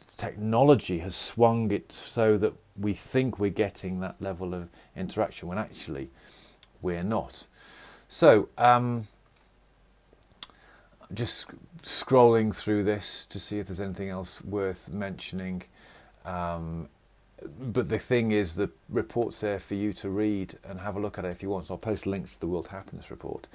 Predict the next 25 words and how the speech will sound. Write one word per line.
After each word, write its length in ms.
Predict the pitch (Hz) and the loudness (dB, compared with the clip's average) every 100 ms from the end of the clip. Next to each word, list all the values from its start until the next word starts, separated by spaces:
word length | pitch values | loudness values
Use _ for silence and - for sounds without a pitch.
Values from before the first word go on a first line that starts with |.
| - - - | -20 -20 2
So, 320 | - 196 95 - _ - - - | 10 10 10 -2 _ -20 -20 -20
there 560 | - 85 123 135 135 139 | -18 -10 2 8 10 12
is 240 | 151 - | 10 8
people, 680 | - 139 135 - 131 - 76 | 2 4 2 2 2 2 -2
there 200 | - 104 | 2 8
are 160 | 117 120 | 10 8
people 360 | - 110 104 92 | 4 -4 -4 -2
who 280 | 107 107 - - | 0 0 -2 -12
are 300 | 104 101 107 - | -4 0 0 0
looking 460 | 117 117 - 104 | -2 -2 -2 -2
at 160 | 110 - | -2 -4
the 60 | |
state 320 | 92 - 113 101 | -6 0 0 0
of 80 | |
happiness. 640 | - 110 101 113 110 - - - - - | -8 -10 -8 -8 -8 -10 -16 -20 -20 -14
Maybe 240 | - 104 98 | -4 -2 0
the 80 | 98 | 2
world 200 | 104 101 | 4 2
isn't 220 | 95 98 | -2 -6
as 80 | 85 | -8
happy 220 | 95 98 | -10 -8
as 100 | 87 | -8
it 100 | 82 | -10
could 260 | - 113 - | -6 -6 -2
be. 220 | 107 104 | -2 -4